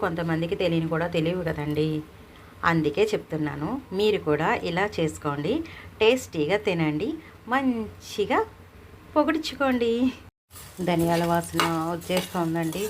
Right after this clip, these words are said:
పచ్చి వాసన పోయింది, మంచి స్మెల్ వచ్చేస్తోంది. అంటే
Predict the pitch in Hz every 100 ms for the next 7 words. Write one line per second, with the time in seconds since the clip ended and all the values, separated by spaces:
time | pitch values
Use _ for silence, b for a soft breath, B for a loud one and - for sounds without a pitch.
0 | - 175 - 175 180 175 180 165 165 165
1 | 185 185 180 440 - - - - - -
2 | - - - - 165 175 185 - 175 165
3 | 175 170 160 160 - 147 147 480 - -
4 | - 160 151 302